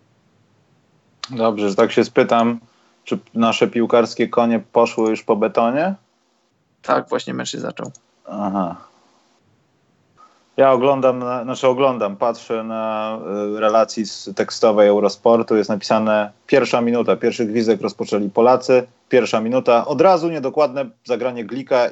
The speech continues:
Speaker 1: i w ataku rywale”. Także
Speaker 2: To są złe,
Speaker 1: e,
Speaker 2: miłego początki.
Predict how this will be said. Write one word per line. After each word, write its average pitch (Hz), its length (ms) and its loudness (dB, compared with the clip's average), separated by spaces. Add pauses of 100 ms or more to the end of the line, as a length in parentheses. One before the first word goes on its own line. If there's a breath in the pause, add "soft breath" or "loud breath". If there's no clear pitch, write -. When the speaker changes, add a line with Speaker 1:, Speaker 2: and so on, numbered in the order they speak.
(100)
Speaker 1:
i 113 320 -8
w 107 40 -6
ataku 107 360 -4
rywale”. 95 420 -4 (460)
Także 147 680 2 (420)
Speaker 2:
To 170 120 4
są 170 180 4
złe, 160 160 4
Speaker 1:
e, 190 40 4
Speaker 2:
miłego 175 340 4
początki. 139 540 -4